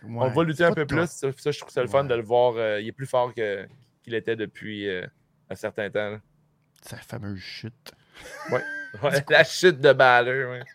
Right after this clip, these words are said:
Speaker 2: Donc, euh, euh, ceux qui ont répondu, ceux qui, si vous avez répondu, la plupart des gens,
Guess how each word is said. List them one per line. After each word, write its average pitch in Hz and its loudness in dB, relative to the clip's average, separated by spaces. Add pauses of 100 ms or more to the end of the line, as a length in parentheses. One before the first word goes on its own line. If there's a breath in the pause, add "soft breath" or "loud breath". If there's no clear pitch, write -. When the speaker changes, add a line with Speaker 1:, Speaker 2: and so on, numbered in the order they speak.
(2250 loud breath)
Speaker 2:
Donc, 190 -4
euh, 156 -2 (120)
euh, 123 -6
ceux 208 -6
qui 170 -8
ont 156 -2
répondu, 151 -4 (260)
ceux - -14
qui, 117 -16
si - -14
vous 107 -10
avez 113 -6
répondu, 117 -8
la 147 -2
plupart 240 -6
des 143 -4
gens, 151 -4